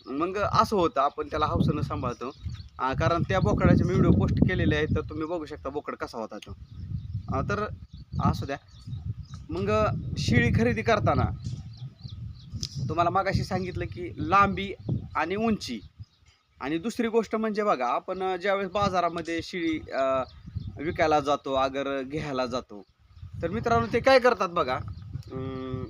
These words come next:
तुम्हाला दाखवतो मी. आता माझ्या, मी आतमध्ये आहेत माझ्या शेळ्या, पण मी तुम्हाला दाखवतो की त्या, अ, असे बघा, ही कंबर चेक करतात बघा.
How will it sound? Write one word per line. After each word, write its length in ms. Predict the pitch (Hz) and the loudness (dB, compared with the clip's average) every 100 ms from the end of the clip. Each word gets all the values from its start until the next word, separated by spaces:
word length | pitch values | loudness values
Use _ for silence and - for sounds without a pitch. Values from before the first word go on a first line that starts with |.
| - | -6
तुम्हाला 220 | - 135 | -4 -4
दाखवतो 460 | 135 175 175 156 156 | 2 2 2 -2 -2
मी. 140 | 127 143 - - - - - - - - | -4 -8 -12 -20 -8 -4 -2 4 4 4
आता 260 | - - - | 4 6 6
माझ्या, 240 | - - - | 4 2 2
मी 180 | - 131 | 2 4
आतमध्ये 460 | 135 - 160 165 | 6 6 6 2
आहेत 120 | 180 175 | 0 0
माझ्या 220 | 165 160 | -4 -6
शेळ्या, 220 | - 156 | -4 -2
पण 120 | 170 | -2
मी 80 | 170 180 | -4 -2
तुम्हाला 220 | 180 190 185 | -2 -2 -2
दाखवतो 500 | 180 202 147 117 107 - - - - - - | 0 0 -2 -6 -10 -14 -14 -14 -14 -12 -6
की 200 | 202 - - - - - | -6 -6 -6 -4 0 4
त्या, 80 | 202 202 - - | 6 8 6 6
अ, 360 | - 156 160 175 | 6 8 8 6
असे 200 | - 202 | 6 4
बघा, 200 | 185 170 | 4 4
ही 340 | 180 - - | 4 4 4
कंबर 300 | - 233 214 | 2 2 2
चेक 180 | - - | 2 2
करतात 340 | - 156 - - | 2 2 2 4
बघा. 360 | - - - | 4 2 0